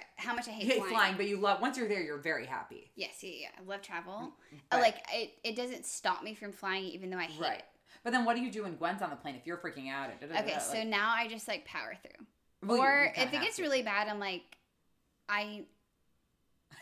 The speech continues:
Speaker 1: how legal is this podcast? <laughs>
Speaker 2: Well, it's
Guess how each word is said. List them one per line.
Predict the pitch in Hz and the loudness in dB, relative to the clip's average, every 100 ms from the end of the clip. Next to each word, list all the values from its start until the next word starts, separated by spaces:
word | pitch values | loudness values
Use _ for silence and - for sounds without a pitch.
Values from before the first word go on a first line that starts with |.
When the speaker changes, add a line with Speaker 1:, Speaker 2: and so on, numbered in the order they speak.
| - - | -20 -16
Speaker 1:
how | - 226 | -10 -8
legal | 208 185 156 | -8 -10 -10
is | 160 175 | -10 -10
this | 180 180 - | -10 -12 -2
podcast? | 175 214 254 - 330 339 320 302 | 2 6 6 12 12 12 12 8
<laughs> | |
Speaker 2:
Well, | 254 285 | 6 6
it's | 277 | 2